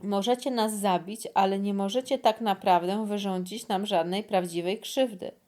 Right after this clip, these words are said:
czy te słowa były słowami szaleńca? Czy stojąc w obliczu pewnej śmierci, zatracił jasność myślenia? W żadnym wypadku. Był bowiem pewny tylko jednego, Chrystusowego daru życia wiecznego.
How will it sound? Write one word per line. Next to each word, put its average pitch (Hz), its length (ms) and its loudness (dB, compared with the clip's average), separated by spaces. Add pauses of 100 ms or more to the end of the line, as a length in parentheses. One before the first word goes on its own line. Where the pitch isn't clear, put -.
(500)
czy - 120 -8
te 220 160 2
słowa 262 340 4
były 220 260 0
słowami 190 460 -2
szaleńca? 175 680 -2 (880)
Czy 220 140 0
stojąc 294 420 0
w - 60 -12
obliczu 214 480 -2
pewnej 226 380 0
śmierci, 196 880 -6
zatracił 202 680 0
jasność 202 500 -2
myślenia? 180 640 -4 (560)
W 190 60 -12
żadnym 185 440 2
wypadku. 208 680 -4 (460)
Był 208 160 2
bowiem 208 400 0 (160)
pewny 262 380 6
tylko 214 360 -2
jednego, 175 640 -4 (220)
Chrystusowego 208 880 -2
daru 180 320 2
życia 180 320 -6
wiecznego. 175 600 -10